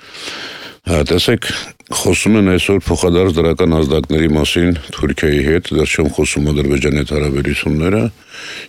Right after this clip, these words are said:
և մենք ունենք պատմություն, մենք ունենք պետականության ինստիտուցիոնալ հիշողություն։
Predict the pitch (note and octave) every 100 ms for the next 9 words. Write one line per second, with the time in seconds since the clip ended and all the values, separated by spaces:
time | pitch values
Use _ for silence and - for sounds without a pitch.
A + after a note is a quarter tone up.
0 | - D#2 E2 E2 - - - - - F2
1 | E2 F2 A2 A#2 G2 G#2+ A2+ G#2+ G#2+ C#2
2 | - - - - E2 D#2 E2 F#2 G#2+ -
3 | - _ - - F2 E2+ E2+ E2 A2 G#2+
4 | G#2 - - - - F2+ F2+ - F#2+ G2
5 | F#2+ F2+ G#2 G2 - F2